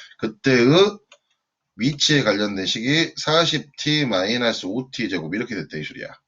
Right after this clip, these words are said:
자, 이 물 로켓이 최고점에 도달한 후, 자, 최고점에 도달한 후 떨어지면서 높이가 지면에 삼십오 미터가 되는 순간의 속도. 야, 이 부분들이 약간 좀 까놨네. 맞죠?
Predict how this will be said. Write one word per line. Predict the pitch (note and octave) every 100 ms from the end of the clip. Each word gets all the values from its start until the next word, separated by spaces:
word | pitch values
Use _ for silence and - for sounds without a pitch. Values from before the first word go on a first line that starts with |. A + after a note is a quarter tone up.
| _
자, | E2+ A#2+ F#3+ G3 - - - -
이 | - E3+ G3+
물 | D#3+ F3+ D#3+
로켓이 | C3 D#3 C#3 C3
최고점에 | - G3+ G3 F#3+ F3 C#3 A2
도달한 | G#2+ A#2+ C3 A2+ G#2
후, | A#2+ - - _ _ -
자, | F2+ -
최고점에 | F3+ F3 D#3+ B2+
도달한 | G2+ A2 G#2+ F#2
후 | F2+
떨어지면서 | D#3 F3 F#3+ D#3+ C3+ A2+ G#2+ C3+
높이가 | A2 G#2+ - D3+ B2+
지면에 | - B2 C3 B2 A#2 D#2+ D2 _ - _ _ _
삼십오 | - - G3+ G#3+ E3 C#3
미터가 | F3+ F#3 D#3+ C#3
되는 | B2 A#2 A#2
순간의 | D3 C3+ G#2+
속도. | G2 - A#1 B1
야, | G2+ F#2
이 | F#2
부분들이 | C3+ C3+ G2 D#2+
약간 | F2 - D#3+ D#3
좀 | A2
까놨네. | B2 A2+ D#2 C2+ D2+ D#2 C2 _ _ _ _ _ _ _ -
맞죠? | A2+ - C#3 -